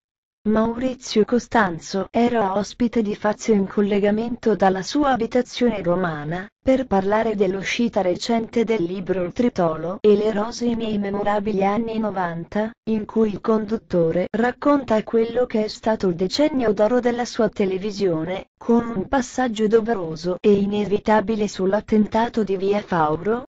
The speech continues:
per fortuna sventato. Ma con tutto il rispetto per il contenuto del libro di Costanzo, non c'è dubbio che il momento più esilarante dell'intervista,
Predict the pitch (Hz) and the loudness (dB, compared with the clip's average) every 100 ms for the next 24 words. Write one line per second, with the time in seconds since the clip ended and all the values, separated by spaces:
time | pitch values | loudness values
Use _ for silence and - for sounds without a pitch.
0 | _ 254 262 - 202 190 233 226 208 165 | _ 2 2 2 -4 -2 0 0 -2 -2
1 | 180 175 196 156 143 139 135 _ _ _ | 0 0 0 -2 -2 -8 -8 _ _ _
2 | _ _ - 214 220 233 226 247 - 247 | _ _ -2 0 2 0 0 -2 0 2
3 | 233 226 - 262 269 - 277 233 233 214 | 2 0 -4 -2 -2 -2 0 4 4 2
4 | - 233 220 233 240 226 262 247 233 226 | 0 2 4 4 2 0 -2 0 0 -2
5 | 254 226 233 214 - 240 - 240 185 165 | -6 -2 -2 0 0 -2 2 2 2 -2
6 | - 190 180 - 226 240 233 - 233 277 | -6 -6 -6 -2 0 0 0 0 2 2
7 | 220 220 202 214 196 208 208 226 226 226 | 2 2 4 2 2 0 -2 -4 -2 -2
8 | 208 214 214 175 185 180 208 220 262 226 | 2 2 2 0 -2 0 0 0 2 4
9 | 214 202 196 190 202 185 175 151 - - | 2 0 -4 -2 0 0 -2 -8 -6 -2